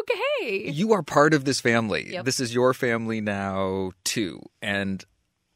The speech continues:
Speaker 2: at the same time, the awareness that there are long-established sibling relationships and that that mother-child relationship is so close and so personal that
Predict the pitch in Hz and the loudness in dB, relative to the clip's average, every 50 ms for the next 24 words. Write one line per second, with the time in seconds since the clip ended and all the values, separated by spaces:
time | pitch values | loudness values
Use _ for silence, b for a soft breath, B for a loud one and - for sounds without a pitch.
0 | - - 147 - - - - - - 147 139 135 120 - 147 151 147 139 127 110 | -6 -2 -2 -2 -2 -2 -4 -2 0 0 0 -2 -2 0 0 2 2 2 2 4
1 | 107 113 104 104 - 113 101 95 92 101 98 95 104 123 139 170 180 - - - | 4 6 6 6 4 0 -4 -4 -2 -2 -2 0 0 -2 -2 -4 -4 -4 -4 -4
2 | - - - 113 113 104 - - 107 101 98 95 95 95 - - - 104 95 95 | -4 -4 -6 -4 -4 -4 -2 2 2 2 4 4 2 2 0 -2 -2 -2 0 0
3 | 95 92 92 92 90 - 95 98 98 95 98 110 110 107 - - 107 98 98 101 | 0 0 0 -2 -2 -4 -4 -2 0 2 2 2 0 0 0 2 4 4 4 4
4 | 107 101 - - - - 101 98 95 104 104 101 98 98 95 98 90 - 98 92 | 0 0 0 -2 -2 -2 -4 -4 -4 -4 -4 -4 -4 -4 -4 -6 -6 -6 -6 -4
5 | 90 98 104 104 104 143 139 - 160 160 151 - - 104 95 92 87 - - 87 | -2 -2 -2 -2 -2 -6 -4 -4 -2 -4 -4 -4 -6 -6 -6 -6 -6 -4 -4 -2
6 | 87 87 - _ _ _ _ - 107 104 101 104 98 104 101 - - - 95 101 | -2 -2 -4 _ _ _ _ -14 -8 -2 0 0 0 0 -2 -2 -2 0 0 2
7 | 107 110 117 117 120 117 110 110 110 113 - - 110 110 - 107 101 95 - 95 | 4 2 2 2 0 0 0 0 0 -2 -2 -6 -8 -6 -4 -4 -4 -2 -2 -4
8 | 87 - - - 95 90 - - - - 104 98 113 147 156 - - 104 98 - | -4 -4 -2 -2 -2 -4 -4 -6 -2 2 4 4 4 4 2 -2 -6 -6 -6 -4
9 | - 87 82 - - - 107 104 - - 143 143 165 185 _ B B B B B | -4 -6 -6 -6 -8 -8 -8 -6 -6 -6 -6 -6 -6 -8 _ B B B B B
10 | B B B B B B B B 117 113 135 196 190 | B B B B B B B B 0 2 2 2 2